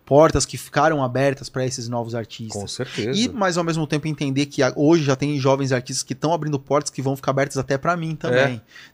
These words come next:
Speaker 1: ligado? Eu
Speaker 2: Chegando
Speaker 1: acho que
Speaker 2: em lugares que você não,
Speaker 1: É.
Speaker 2: não chegaria, né?
Speaker 1: Exatamente, porque hoje,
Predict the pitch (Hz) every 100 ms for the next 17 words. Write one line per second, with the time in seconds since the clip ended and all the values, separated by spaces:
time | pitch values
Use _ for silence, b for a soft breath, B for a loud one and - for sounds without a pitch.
0 | - 113 113 113 127 131 139 135 135 131
1 | - 147 143 120 113 113 110 120 - 135
2 | 143 131 127 104 107 101 117 139 110 101
3 | - - 107 - 113 110 - 131 120 123
4 | 131 185